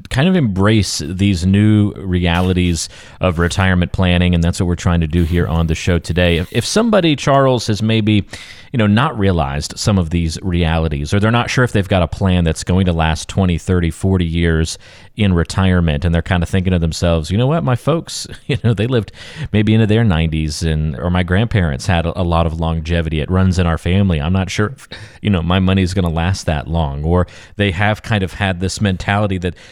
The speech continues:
they're not gonna spend a lot of money during their retirement years because, again, the previous generation didn't do that. But now they're kind of saying, "Wow, I'm,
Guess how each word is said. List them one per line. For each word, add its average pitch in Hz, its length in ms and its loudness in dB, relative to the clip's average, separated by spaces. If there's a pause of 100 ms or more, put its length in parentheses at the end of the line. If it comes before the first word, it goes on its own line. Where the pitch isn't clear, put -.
they're 110 100 0
not 107 160 0
gonna 101 140 -2
spend 110 340 -2
a 107 40 0
lot 98 200 0
of 87 120 -6
money 151 240 -2
during 87 220 -2
their 82 120 -4
retirement 78 500 -6
years 85 280 -4
because, 92 360 -4 (220)
again, 113 320 0
the 82 80 -2
previous 117 380 -2
generation 78 600 -4 (180)
didn't 92 420 -4
do 92 180 0
that. 69 280 -8 (260)
But 95 100 -6
now 110 180 0
they're 101 140 0
kind 107 160 -2
of 92 80 -2
saying, 107 260 0
"Wow, 117 220 -2
I'm, 175 140 -6